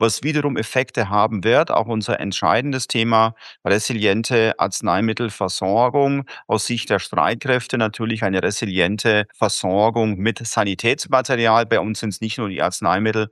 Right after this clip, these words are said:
sondern auch die Medizinprodukte, die wir unterscheiden, aktive, nicht aktive.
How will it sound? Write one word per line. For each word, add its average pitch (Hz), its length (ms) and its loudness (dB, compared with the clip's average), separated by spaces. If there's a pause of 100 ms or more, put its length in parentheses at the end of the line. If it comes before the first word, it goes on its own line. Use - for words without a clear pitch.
(120)
sondern 107 380 2
auch 101 240 0
die 95 320 -2 (160)
Medizinprodukte, 135 1200 0
die 120 160 -2
wir 117 80 2
unterscheiden, 107 720 2
aktive, 92 520 0
nicht 160 260 -2
aktive. 123 720 0